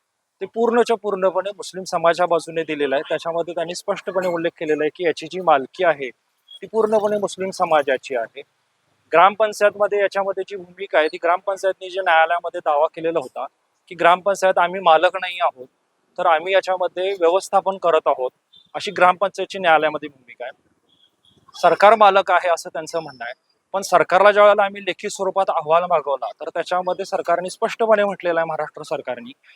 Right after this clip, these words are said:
की ही जी जागा आहे ती, ही जागा पूर्णपणे खाजगी मुस्लिम समाजाची आहे. माहितीच्या अधिकारामध्ये आम्ही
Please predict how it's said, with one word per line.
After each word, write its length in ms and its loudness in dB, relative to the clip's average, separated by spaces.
की 80 -10
ही 160 0
जी 160 2
जागा 280 4
आहे 200 -4
ती, 60 -10
ही 200 -4
जागा 280 4
पूर्णपणे 560 -4
खाजगी 380 -8
मुस्लिम 340 -6
समाजाची 600 0
आहे. 180 -8
माहितीच्या 460 4
अधिकारामध्ये 720 2
आम्ही 360 2